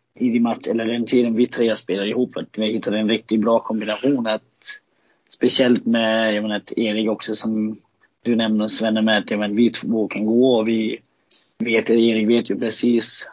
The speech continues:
hur han ska spela och vart han ska liksom ligga i banan för att allt liksom gå till en, en, eh, en hö-, en högre, vad säger man? Att liksom allt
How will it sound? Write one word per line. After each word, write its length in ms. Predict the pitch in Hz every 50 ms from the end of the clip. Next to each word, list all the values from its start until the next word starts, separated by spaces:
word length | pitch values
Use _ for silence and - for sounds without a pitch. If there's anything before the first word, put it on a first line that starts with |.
| -
hur 200 | - - 131 131
han 120 | 120 120 110
ska 140 | - 123 110
spela 600 | - - 113 113 110 107 110 110 113 113 110 110
och 180 | 113 117 117 - _ - - - _ _
vart 280 | - 123 123 123 -
han 100 | 113 110
ska 120 | - - 113
liksom 320 | 113 113 - - 107 107
ligga 220 | 110 110 107 107
i 60 | 107 110
banan 460 | 113 113 110 104 107 110 113 113 113
för 200 | - - 110 104
att 200 | 104 104 - - - - - - - - - - _ _ _ _ _ _ _ _ _
allt 260 | - 127 117 101 90
liksom 640 | 113 104 - - - 117 110 110 107 107 101 - - - _ _ _ _ _ _ _ _ _ _
gå 200 | 127 127 123 120
till 120 | - 123 117
en, 100 | 110 120
en, 440 | - - - 120 117 113 110 107
eh, 600 | 107 107 101 101 101 101 101 104 101 104 98 - - - - - _ _ _ _ _
en 120 | - 120 117
hö-, 320 | 120 120 117 - - - -
en 160 | 127 123 110
högre, 480 | 107 120 113 113 110 107 113 113 110 101
vad 120 | - 113
säger 160 | - - 107
man? 200 | - 117 117 - - _ _ _ _ _ _ - -
Att 160 | - 135 139
liksom 220 | - 120 - 139 -
allt 320 | 123 135 120 - - -